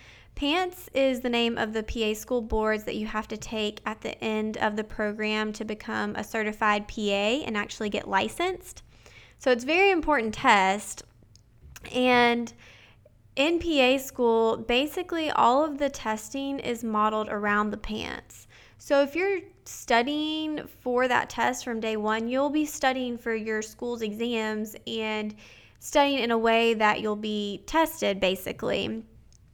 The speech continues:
Because sometimes the questions can be tricky, and it's important to be able to identify what the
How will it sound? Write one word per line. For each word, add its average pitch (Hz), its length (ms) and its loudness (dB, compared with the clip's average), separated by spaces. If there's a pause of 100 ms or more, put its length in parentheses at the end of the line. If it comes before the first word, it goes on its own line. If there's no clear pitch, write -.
(220)
Because 320 280 0
sometimes 359 400 2
the - 80 -2
questions 262 460 0
can 240 260 -4
be 233 300 -2
tricky, 226 560 -4
and 220 120 -2
it's 208 160 -8
important 233 520 -4
to 233 100 -6
be 220 140 -4
able 214 320 -2
to 214 360 -2 (420)
identify 220 580 6
what 214 400 2
the 214 340 0